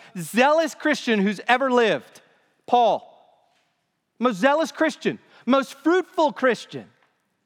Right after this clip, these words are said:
most committed Christian. Ended up dying as a martyr, gave his entire life to spreading the gospel, to the Great Commission, taught God's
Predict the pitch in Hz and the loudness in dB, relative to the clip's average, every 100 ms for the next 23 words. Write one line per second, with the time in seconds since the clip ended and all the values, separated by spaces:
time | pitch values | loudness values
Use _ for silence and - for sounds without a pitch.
0 | _ _ - 247 269 - - 262 311 349 | _ _ -2 -2 -2 -6 -4 0 0 2
1 | 294 190 151 _ _ - 240 - - 123 | 0 0 -6 _ _ -4 -2 -2 -8 -16
2 | 95 _ _ _ _ - 233 277 226 233 | -16 _ _ _ _ -2 0 0 2 2
3 | 254 277 269 247 262 277 294 294 - - | 2 0 0 0 2 2 2 -2 -6 -20
4 | _ _ _ _ _ _ _ 240 254 220 | _ _ _ _ _ _ _ -2 0 -2
5 | 233 233 254 285 269 262 269 294 - - | 0 0 2 2 2 2 2 0 -4 -20
6 | - - 190 - 254 277 285 277 254 269 | -20 -12 -12 -2 0 0 -2 0 2 2
7 | 269 - 262 247 214 247 262 247 240 247 | 0 -6 -8 -6 -2 0 -2 -2 -2 -2
8 | 285 285 - _ _ _ _ _ _ _ | -2 -4 -6 _ _ _ _ _ _ _
9 | _ _ _ _ - 240 269 285 214 262 | _ _ _ _ -4 0 0 -2 -2 2
10 | 269 240 - | 2 0 -8